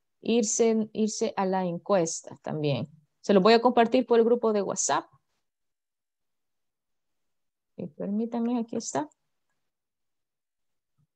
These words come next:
Vaya, aquí está. ¿Me indican si la pueden ver,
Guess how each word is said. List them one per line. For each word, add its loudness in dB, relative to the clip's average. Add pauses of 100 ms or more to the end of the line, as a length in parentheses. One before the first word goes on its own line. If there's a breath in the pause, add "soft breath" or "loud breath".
(1400)
Vaya, -2
aquí -4
está. 0 (4000)
¿Me 4
indican 6
si 4
la 4
pueden 4
ver, 0